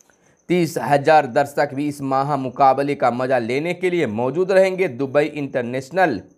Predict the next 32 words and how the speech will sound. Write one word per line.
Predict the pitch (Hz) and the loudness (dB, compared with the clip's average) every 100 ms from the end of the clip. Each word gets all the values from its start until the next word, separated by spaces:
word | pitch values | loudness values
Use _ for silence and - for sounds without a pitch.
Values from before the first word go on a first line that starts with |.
| 127 | -6
स्टेडियम | 120 - 143 113 101 | -6 -4 -4 -2 -4
में। | 87 80 67 62 _ - - - | -4 -10 -14 -18 _ -20 -20 -10
भारत | 92 127 135 143 - | 2 4 4 2 0
का | 143 110 | 2 2
वार्म | 95 135 151 151 135 139 | 4 4 4 2 -2 -2
अप | 143 - | -2 -2
मैच | 107 156 170 165 120 | -2 0 -2 -4 -10
में | 127 | -10
शानदार | 123 - 143 127 120 120 117 | -8 -4 -2 -2 2 2 2
प्रदर्शन, | - 110 123 127 170 185 202 - - _ - | -2 -2 -2 0 2 2 0 -8 -20 _ -16
इ-, | 117 - _ _ _ - | -16 -16 _ _ _ -14
इसने | 127 143 143 117 | -10 -2 0 2
रहना | 120 139 151 | 2 2 2
होगा | 147 135 143 135 | 2 2 2 2
सावधान, | - - 151 151 175 170 131 | -2 0 0 2 2 2 -2
कई | 156 156 | -2 -2
लोगों | 139 131 135 | -2 -4 -6
को | 123 | -8
सावधान | - 156 135 120 117 | -4 -2 0 0 -2
रहने | 117 117 | -2 -4
की | 113 110 | -6 -4
भी | 110 - - - | -4 -6 -12 -16
ज़रूरत | 87 82 - 139 160 151 - | -16 -12 0 2 4 0 0
है। | 87 73 - _ 151 - - | -6 -6 -12 _ -20 -20 -8
इधर | 107 113 117 | -2 2 4
आपको | 120 120 139 | 4 2 -2
हम | 127 | 0
बता | 135 139 147 | 0 2 0
दें | 165 | 0
कि | 165 | -2
अस्पतालों | 175 151 - 180 - - 180 208 233 | -2 -4 -6 -2 0 4 4 6 2
में, | 208 135 | 2 -2